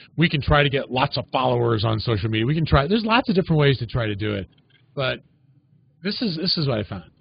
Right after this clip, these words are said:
is that podcasting is not exactly on the leading edge, like, nobody's doing it. Like, a lot, it's, it, it,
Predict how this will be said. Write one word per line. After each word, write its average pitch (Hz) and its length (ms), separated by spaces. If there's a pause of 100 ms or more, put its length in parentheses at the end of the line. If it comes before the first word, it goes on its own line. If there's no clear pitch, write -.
(100)
is 139 120
that 147 200 (220)
podcasting 170 680
is 113 140
not 135 240
exactly 123 500
on 110 140
the 110 80
leading 120 500
edge, 113 300
like, 101 180
nobody's 117 480
doing 110 260
it. 110 140
Like, 127 180 (100)
a 139 80
lot, 165 320
it's, - 180 (100)
it, 196 160 (460)
it, - 140